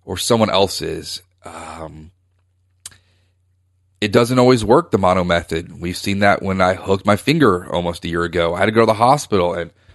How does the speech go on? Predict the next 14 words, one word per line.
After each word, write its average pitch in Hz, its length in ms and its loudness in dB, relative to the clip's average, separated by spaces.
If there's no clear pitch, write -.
the - 80 -2
amount 151 220 4
of 170 80 2
blood 135 280 2
that 175 120 2
came 180 220 0
out 175 200 4
when 123 100 -4
she 143 160 -4
pushed 151 280 0
it 139 120 2
through 151 400 4
was 110 420 2
disgusting. 107 680 -2